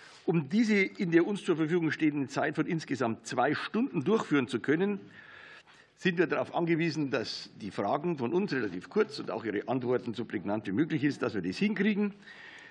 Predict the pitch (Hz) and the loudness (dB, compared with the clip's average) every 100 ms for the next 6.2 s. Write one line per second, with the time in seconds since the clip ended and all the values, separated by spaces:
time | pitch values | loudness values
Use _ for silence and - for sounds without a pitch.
0 | - 156 151 196 170 - 151 143 170 170 | 0 0 2 0 0 -2 0 0 0 0
1 | 180 160 156 147 143 135 143 135 131 139 | 0 0 0 -2 -2 -2 0 0 0 0
2 | 147 131 123 113 107 - 139 131 120 - | 0 0 0 -2 -6 -6 -2 0 0 -2
3 | - 123 110 - 139 - 180 147 117 107 | -2 -2 -2 -2 -6 -2 0 0 0 -2
4 | - 135 151 131 - 117 127 120 110 - | -2 -2 0 -2 -2 -4 -4 -6 -6 -4
5 | 147 143 113 101 123 185 190 - 147 127 | -4 -2 -4 -4 -6 -2 -4 -2 -2 -2
6 | 101 | -4